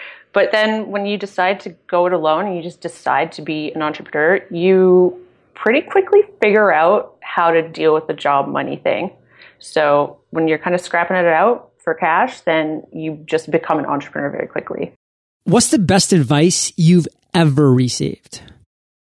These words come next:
Speaker 1: My mom always said, "Doesn't have to be perfect. It just has to be done."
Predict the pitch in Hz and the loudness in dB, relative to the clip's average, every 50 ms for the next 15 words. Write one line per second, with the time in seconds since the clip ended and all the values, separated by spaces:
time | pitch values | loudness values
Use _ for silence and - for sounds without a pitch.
0 | _ _ _ _ _ _ _ _ _ _ - 226 208 233 277 285 262 240 233 220 | _ _ _ _ _ _ _ _ _ _ -2 0 2 4 4 4 4 4 2 2
1 | - - 180 180 190 190 190 - - - 170 170 165 165 160 156 165 185 - _ | 2 2 2 2 2 2 0 -4 -6 -2 0 0 0 0 -2 -4 -6 -8 -10 _
2 | _ _ _ _ _ _ _ - - 180 185 185 233 247 - - 190 185 - - | _ _ _ _ _ _ _ -2 0 2 2 2 0 0 -2 -2 -4 -4 -4 -4
3 | 208 190 196 190 - - 165 170 - 196 226 - - - - - - 175 - - | -4 -4 -6 -4 -2 -2 -2 0 0 0 -2 -2 -4 -12 -12 -8 -8 -8 -8 -6
4 | - - 170 170 - - 175 170 165 - - 170 - 165 143 - - - - - | -6 -4 -4 -4 -4 -4 -6 -6 -6 -6 -10 -10 -10 -8 -6 -6 -6 -6 -6 -10